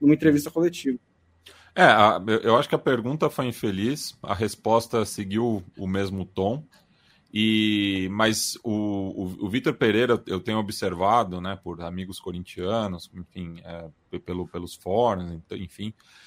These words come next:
Speaker 2: é, de que ele tem ainda muito respaldo da arquibancada, né? É, até, no-, novamente, né, o Corinthians passando aí por, por esse processo de,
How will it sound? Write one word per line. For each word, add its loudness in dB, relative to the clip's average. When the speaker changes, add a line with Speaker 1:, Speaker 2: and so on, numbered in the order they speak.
Speaker 2:
é, 6
de -4
que 2
ele 6
tem 0
ainda 0
muito -2
respaldo 2
da 6
arquibancada, 0
né? -10
É, -12
até, 6
no-, -6
novamente, -4
né, -2
o -2
Corinthians -6
passando -8
aí -8
por, -12
por -12
esse -10
processo -6
de, -8